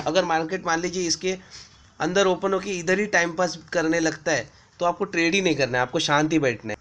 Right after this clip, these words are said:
तो देखते हैं अभी कल क्या होता है मुहूर्त ट्रेडिंग के दिन।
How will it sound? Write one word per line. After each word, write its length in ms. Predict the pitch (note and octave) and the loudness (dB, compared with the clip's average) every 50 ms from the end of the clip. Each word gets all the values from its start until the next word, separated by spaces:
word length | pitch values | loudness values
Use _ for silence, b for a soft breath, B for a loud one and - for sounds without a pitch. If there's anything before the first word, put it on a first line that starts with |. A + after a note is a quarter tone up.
| - - | -6 -4
तो 60 | D#3+ | 0
देखते 300 | D#3 F3 D#3+ - - G#3+ | 0 0 0 2 4 4
हैं 80 | G#3 | 6
अभी 80 | G#3 G#3+ | 6 4
कल 200 | G#3 - G3+ G3 G3 | 4 4 4 4 4
क्या 180 | - F#3 F3 F3+ | 6 6 8 10
होता 240 | F#3 F#3 F3+ F#3 F#3 | 10 8 8 6 4
है 60 | F3+ | 2
मुहूर्त 380 | F3 E3 D#3+ E3 E3+ E3+ D#3+ | 4 2 2 4 2 2 0
ट्रेडिंग 300 | D#3+ E3 E3 D#3+ D#3+ D#3+ D#3+ | -2 -2 0 2 2 2 0
के 80 | E3 D#3 | 0 2
दिन। 260 | D#3 E3 F#3 G#3 | 2 2 2 0